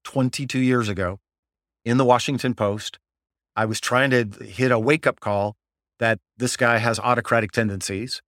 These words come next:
It was a piece called Indifferent to Democracy. By the way, I got a ca-, a call the minute it was published from a very senior person working for Secretary Albright at the time saying, "Mike, you're being over dra-, dramatic. You're going too far."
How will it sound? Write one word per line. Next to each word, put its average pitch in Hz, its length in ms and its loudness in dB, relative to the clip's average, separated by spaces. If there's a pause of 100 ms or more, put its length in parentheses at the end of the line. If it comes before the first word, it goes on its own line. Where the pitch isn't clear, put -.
It - 60 -16
was 110 180 -10
a 113 60 -6
piece 117 260 -6
called 110 220 -2
Indifferent 117 480 0
to - 80 -8
Democracy. 104 720 -4 (120)
By 127 120 2
the 120 80 2
way, 120 140 6
I 113 60 4
got 113 200 2
a 107 40 -2
ca-, 120 260 -4
a 98 40 -10
call 131 340 4
the 117 160 2
minute 135 380 2
it 135 60 4
was 113 160 -2
published 120 500 0
from 110 260 -2
a 107 60 -2
very 123 380 2
senior 120 320 0
person 117 360 0
working 110 280 -2
for 107 140 -4
Secretary 113 720 -2 (320)
Albright 131 420 4
at 110 100 -2
the 107 80 -6
time 107 340 0
saying, 110 340 -2
"Mike, 143 400 2
you're 117 140 0
being 123 300 2
over 123 520 4
dra-, 107 280 0
dramatic. 135 880 0
You're 110 140 -2
going 123 280 2
too 110 200 -2
far." 139 600 6